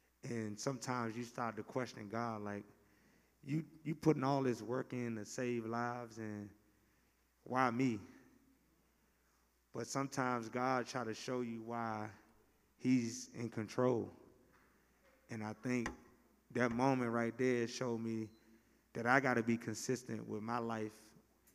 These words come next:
and my role in this thing. And it's not about the work that I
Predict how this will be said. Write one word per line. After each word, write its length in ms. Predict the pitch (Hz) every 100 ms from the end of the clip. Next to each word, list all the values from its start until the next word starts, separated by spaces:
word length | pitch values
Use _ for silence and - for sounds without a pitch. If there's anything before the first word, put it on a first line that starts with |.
| _ _ _ -
and 320 | 117 107 104 101
my 280 | 107 123
role 400 | 127 120 123 117
in 100 | 110
this 140 | 110 104
thing. 340 | 120 110 104 - - _ _ _ _ _ _
And 120 | 113 110
it's 100 | 110
not 220 | 123 123
about 320 | 120 120 117
the 60 | 107
work 300 | 113 127 123
that 120 |
I 100 | 110